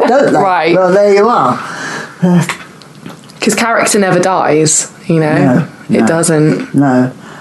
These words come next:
Speaker 1: And also, if you've got personality, and you, you're not relying on your looks. If you're relying on your looks, you don't bother.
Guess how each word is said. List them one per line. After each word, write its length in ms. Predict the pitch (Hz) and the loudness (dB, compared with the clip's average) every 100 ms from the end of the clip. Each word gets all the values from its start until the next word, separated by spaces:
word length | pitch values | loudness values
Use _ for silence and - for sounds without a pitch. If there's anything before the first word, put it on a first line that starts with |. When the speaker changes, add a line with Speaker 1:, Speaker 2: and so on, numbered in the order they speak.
| - - | -20 -6
Speaker 1:
And 160 | - 180 | 0 2
also, 680 | 202 202 202 185 180 175 - - - | 2 0 0 2 2 0 -2 -4 -2
if 200 | 202 202 | 0 2
you've 100 | 196 | 2
got 160 | - | -2
personality, 960 | - 175 175 170 165 151 143 156 160 160 - - - - - - - - - - - - - - - - - - | -2 0 0 0 0 0 0 0 0 0 -8 -16 -18 -20 -20 -20 -20 -20 -20 -20 -20 -20 -20 -20 -20 -20 -20 -8
and 140 | - 165 | -2 2
you, 160 | 165 170 - | 2 -2 0
you're 160 | 202 | 2
not 200 | 175 214 | 2 2
relying 420 | 214 190 185 170 165 | 2 2 2 2 2
on 140 | 160 | 2
your 120 | 156 | 2
looks. 440 | 139 117 - - 143 | 2 0 -4 -4 -2
If 140 | 139 | 2
you're 80 | 175 | 2
relying 460 | 175 196 214 202 185 | 2 2 2 0 2
on 200 | 170 160 | 2 2
your 100 | 160 | 2
looks, 260 | 151 151 | 2 0
you 80 | 151 | 2
don't 280 | 151 165 151 | 4 4 2
bother. 320 | 160 131 127 | 2 2 0